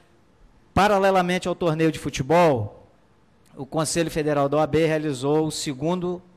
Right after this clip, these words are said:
campeonato de vôlei de praia, também no Rio de Janeiro, neste ano. As advogadas capixabas conquistaram terceiro, quarto, quinto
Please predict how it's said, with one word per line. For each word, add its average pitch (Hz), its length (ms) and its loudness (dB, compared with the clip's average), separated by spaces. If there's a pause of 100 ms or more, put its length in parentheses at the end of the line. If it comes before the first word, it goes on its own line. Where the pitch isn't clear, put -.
campeonato 151 560 -2
de 147 100 -6
vôlei 147 640 -2 (580)
de 123 140 -8
praia, 147 560 -2 (1300)
também 147 340 0
no 156 80 -4
Rio 147 180 -4
de 139 60 -12
Janeiro, 147 540 -2 (120)
neste 151 280 -4
ano. 127 320 -2 (1400)
As 113 100 -10
advogadas 160 560 2
capixabas 165 1040 0 (260)
conquistaram 151 1000 0 (840)
terceiro, 175 560 0
quarto, 180 640 -2 (300)
quinto - 540 -4